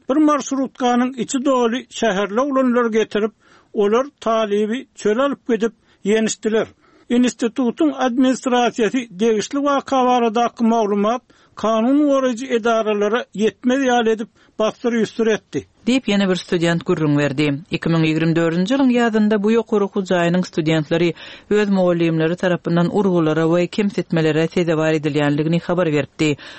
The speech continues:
Speaker 2: Azatlyk bilen gurrundeş bolan studentler mugallimleriň studentler babatyndaky diýdim zorlugy studentler arasynda hem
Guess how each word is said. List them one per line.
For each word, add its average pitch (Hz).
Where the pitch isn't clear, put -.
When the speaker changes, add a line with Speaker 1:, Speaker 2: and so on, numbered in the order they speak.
Speaker 2:
Azatlyk 156
bilen 151
gurrundeş 156
bolan 156
studentler 151
mugallimleriň 180
studentler 180
babatyndaky 156
diýdim 165
zorlugy 156
studentler 175
arasynda 175
hem 175